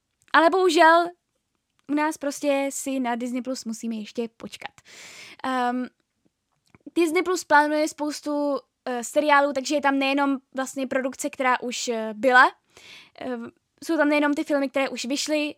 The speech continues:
a které už jsou staršího data, n-, jsou tam nejenom ty klasické Disneyovky jako Lví král a tak dále,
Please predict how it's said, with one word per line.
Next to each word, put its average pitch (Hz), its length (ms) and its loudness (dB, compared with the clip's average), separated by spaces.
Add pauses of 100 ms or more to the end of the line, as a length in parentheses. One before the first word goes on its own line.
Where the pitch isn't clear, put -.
a 240 280 -6
které 240 220 -8
už 233 100 -12
jsou 233 140 -8
staršího 285 480 -2
data, 247 400 2 (540)
n-, 254 100 -6 (160)
jsou 311 140 -2
tam 294 140 2
nejenom 294 280 2
ty 277 100 -6
klasické 277 540 -2
Disneyovky 254 560 -4
jako 247 280 -2
Lví 240 220 -4
král 247 320 0
a 247 60 -2
tak 240 140 -6
dále, 247 380 -2